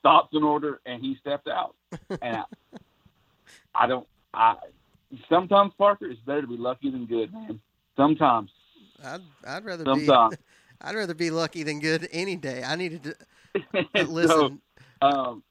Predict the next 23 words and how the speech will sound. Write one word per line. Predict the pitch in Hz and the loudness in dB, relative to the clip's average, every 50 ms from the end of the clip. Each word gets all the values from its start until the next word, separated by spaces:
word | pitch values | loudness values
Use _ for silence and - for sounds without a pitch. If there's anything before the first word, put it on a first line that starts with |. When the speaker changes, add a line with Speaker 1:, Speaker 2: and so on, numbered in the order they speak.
| _ _ | _ _
Speaker 2:
I, | 156 170 175 - | -2 -2 -2 -2
I | - 160 175 202 | -2 0 0 0
figured | 202 - - 202 196 165 175 175 175 160 | 0 -2 -2 -4 -2 -2 -2 -2 -2 -2
in, | 156 - 160 160 156 - - | -4 -4 -6 -6 -6 -8 -6
I | - 165 160 | -8 -8 -4
figured | - 196 190 180 175 165 | -2 -2 -2 -2 -2 0
out | 165 160 160 151 | 0 0 -2 -2
in | 160 | -4
Missouri | 160 156 143 143 156 151 151 151 | -6 -8 -6 -4 -4 -2 -2 -2
that | 139 143 143 | -2 -2 -2
I'm | 143 147 147 147 | -2 -4 -4 -4
neither | 147 147 147 143 147 139 139 127 | -4 -6 -4 -4 -4 -6 -6 -8
lucky | - 151 147 143 147 - 151 143 139 | -8 -6 -6 -6 -6 -6 -8 -10 -8
nor | 135 139 139 147 147 147 | -8 -8 -6 -6 -6 -6
good | 143 135 135 131 123 123 123 156 - _ _ _ _ _ | -6 -8 -8 -8 -8 -10 -12 -16 -20 _ _ _ _ _
on | 156 143 139 135 135 135 143 139 131 - | -8 -6 -6 -6 -6 -6 -8 -10 -12 -12
<laughs> | - | -12
some | - - - - 170 156 151 | -12 -10 -6 -6 -4 -2 0
of | 143 | 0
these | 143 139 131 143 | -2 0 2 2
trips. | - - 175 165 147 - - - - - - _ - 311 - - - _ - - - - - | 2 2 4 4 4 4 4 0 -2 -2 -4 _ 0 2 2 2 0 _ -12 -12 -12 -6 -2
<laughs> | - - - - 220 - - - _ 233 196 - _ _ - 330 311 - _ _ 254 - - _ _ _ _ _ _ _ _ _ _ _ _ _ _ _ _ _ _ _ _ - - - _ - - - _ - 220 220 - _ - 233 277 - _ _ - | -2 -2 0 -2 -4 -6 -6 -6 _ -8 -8 -8 _ _ -4 -4 -4 -6 _ _ -8 -8 -8 _ _ _ _ _ _ _ _ _ _ _ _ _ _ _ _ _ _ _ _ -14 -14 -10 _ -12 -12 -8 _ -2 -2 -2 -2 _ -12 -10 -10 -10 _ _ -4
Speaker 1:
<laughs> | 160 156 - - 147 135 | -4 -4 -2 -4 -4 -4